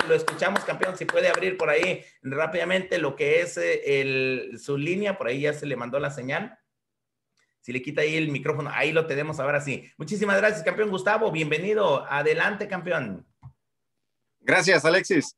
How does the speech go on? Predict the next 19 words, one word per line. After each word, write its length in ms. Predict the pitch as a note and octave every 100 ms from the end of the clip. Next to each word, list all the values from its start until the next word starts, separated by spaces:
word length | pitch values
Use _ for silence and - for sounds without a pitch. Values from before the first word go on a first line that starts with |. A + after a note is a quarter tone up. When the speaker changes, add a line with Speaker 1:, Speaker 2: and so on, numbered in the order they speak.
| _
Speaker 2:
Pues 120 | B2+
va, 160 | C#3+ -
sí, 160 | -
vamos 220 | G3 G3 F3+
a 80 |
continuar 380 | D#3 C#3+ D#3+ F#3
aquí 180 | E3+ G3
con 120 | -
la 60 | D3
segunda 340 | D#3+ F3 F3+
parte, 400 | - F3 F3+ F3+
lo 140 | D3+ C#3+
que 640 | - C3+ C3 C3 B2+ A#2 -
ahora, 460 | A#2 C#3 D3+ D3
este, 320 | B2+ - A#2
usted 240 | A2+ - C3+
acaba 320 | C3 C#3+ C#3+
de, 320 | C3+ B2 A2+
de, 400 | G#2+ G#2 G#2 F#2+